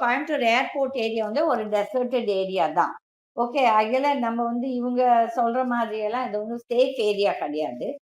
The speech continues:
Even in big cities, இப்போ அண்ணா யூனிவர்சிட்டி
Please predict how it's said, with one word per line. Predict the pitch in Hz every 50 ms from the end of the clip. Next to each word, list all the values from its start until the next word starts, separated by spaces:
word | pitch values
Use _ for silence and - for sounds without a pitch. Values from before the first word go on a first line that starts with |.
| _ _ _ _ _
Even | 269 285 330 359 392 415 415 427
in | 415 359 311
big | 320 339 285 - - 370
cities, | 339 349 349 320 262 - 233
இப்போ | 233 202 - 175
அண்ணா | 202 214 240 269 311 330 330 320 311
யூனிவர்சிட்டி | 285 269 262 262 277 277 269 254 269 - 285 294 311 330